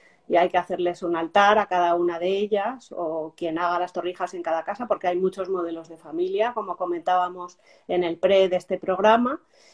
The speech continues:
y en todas las familias, o en casi todas en España, hacemos torrijas. Bueno, pues, eh, se,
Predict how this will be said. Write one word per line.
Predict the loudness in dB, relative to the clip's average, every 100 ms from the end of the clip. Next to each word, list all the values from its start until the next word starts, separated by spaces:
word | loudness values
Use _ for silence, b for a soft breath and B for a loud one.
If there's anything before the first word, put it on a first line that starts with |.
| _ _ _
y | 2 6 6
en | 4
todas | 4 4 4
las | 0
familias, | -2 -4 -2 -4
o | -4
en | -6
casi | -8 -8 -4
todas | 0 0
en | -2
España, | -10 -4 -4 -4
hacemos | -6 -6 -8 -6
torrijas. | -2 -2 0 -2
Bueno, | 0 -4 -4
pues, | -4 -6 -8 -12
eh, | -8 -8 -10 -14 -16 -16 -18 -18
se, | -20 -2 0 2 0